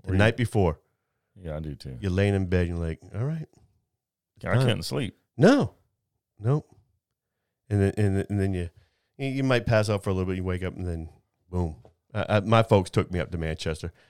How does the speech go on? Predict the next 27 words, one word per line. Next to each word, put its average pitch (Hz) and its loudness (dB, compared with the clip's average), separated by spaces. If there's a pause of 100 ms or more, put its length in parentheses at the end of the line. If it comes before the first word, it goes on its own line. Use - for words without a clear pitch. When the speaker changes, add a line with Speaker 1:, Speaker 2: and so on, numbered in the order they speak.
(140)
Speaker 1:
We 107 0
were 95 2
in 87 -2
Manchester, 82 -4
New 78 -6
Hampshire 78 -8
for, 78 -12
for - -12
meps. 78 -10 (640)
Then 90 -2
you 82 -4
go 92 2
through 87 -2
that 82 0
whole 82 -2
thing, 80 -6
and 76 -8
then, 76 -10 (480)
then 90 -4
we 85 -2
took 85 -2
a 82 -2 (760)
Speaker 2:
That 95 -2
was 78 -8
a 69 -12
long 82 -6
day. 69 -12